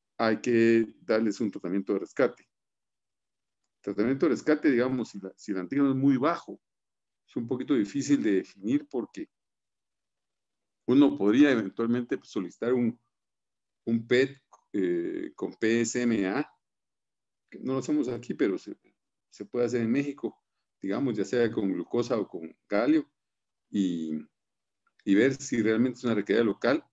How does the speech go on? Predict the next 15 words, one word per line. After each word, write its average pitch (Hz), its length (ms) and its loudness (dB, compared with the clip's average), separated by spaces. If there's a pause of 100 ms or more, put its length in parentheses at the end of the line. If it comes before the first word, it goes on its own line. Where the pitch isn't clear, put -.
o 98 120 -2
es - 160 -6
una 98 180 -2
recaída 95 460 -2
fuera 101 640 2 (720)
del, 76 720 -2 (1800)
digamos, 101 500 -2 (800)
local. 139 440 0 (1300)
Ahora, 101 420 -4 (1200)
el 104 180 -2
tema 175 380 0
es 165 120 -4
que 135 120 -2
el 113 120 -4
pet 190 240 0